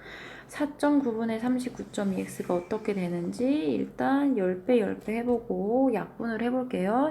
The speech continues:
칠로 나누면 칠, 칠 오 삼십오, 칠 육에 사십이, 다시 팔로 나눠지죠.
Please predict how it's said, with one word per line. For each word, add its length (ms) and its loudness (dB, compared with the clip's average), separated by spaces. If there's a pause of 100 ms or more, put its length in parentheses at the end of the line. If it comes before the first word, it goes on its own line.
칠로 340 0
나누면 500 0
칠, 460 0 (560)
칠 260 -2
오 120 2
삼십오, 680 0
칠 260 -2
육에 200 2
사십이, 640 -4
다시 460 -2
팔로 320 2
나눠지죠. 600 -2